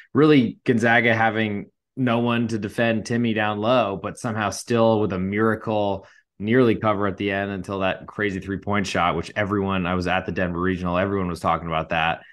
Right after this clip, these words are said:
None of, nothing about who won the games or anything like that, but just that miracle shot by <laughs> Damian Baugh to cover the spread at the buzzer. Um,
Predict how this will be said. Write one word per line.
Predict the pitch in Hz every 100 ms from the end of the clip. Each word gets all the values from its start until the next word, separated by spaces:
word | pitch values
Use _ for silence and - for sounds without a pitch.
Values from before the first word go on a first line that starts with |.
| _
None | 135 139
of, | 117 -
nothing | 156 147 139
about | 127 117 110
who | 120
won | 110 107
the |
games | 101 104 104
or | 101
anything | 101 95
like | 98 90
that, | 98 95
but | 92
just | 107 92
that | 98 92
miracle | 98 98 95 98
shot | - 98 92
by | 98
<laughs> |
Damian | - 135 113 104
Baugh | 101 104 98 - - _
to | -
cover | 117 101
the | 98
spread | - 113 95
at | 95
the |
buzzer. | 82 107 92 101 92 - _ _ 120
Um, | 113 110 107